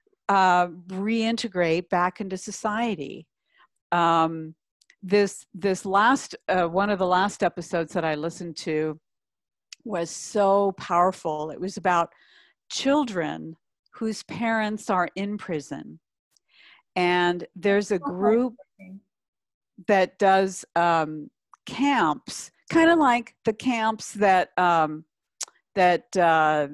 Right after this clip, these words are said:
Speaker 1: um, your, your grand-, your grandkids have gone to,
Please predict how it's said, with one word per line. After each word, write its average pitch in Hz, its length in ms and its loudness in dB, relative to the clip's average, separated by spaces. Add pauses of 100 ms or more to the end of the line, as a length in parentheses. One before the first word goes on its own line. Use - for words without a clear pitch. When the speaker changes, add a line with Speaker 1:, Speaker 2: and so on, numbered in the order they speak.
(600)
Speaker 1:
um, 151 580 -2
your, 180 560 0
your 180 200 -4
grand-, 208 420 0
your 190 180 -6
grandkids 208 920 -4
have 180 220 -4
gone 156 300 -2
to, - 340 -14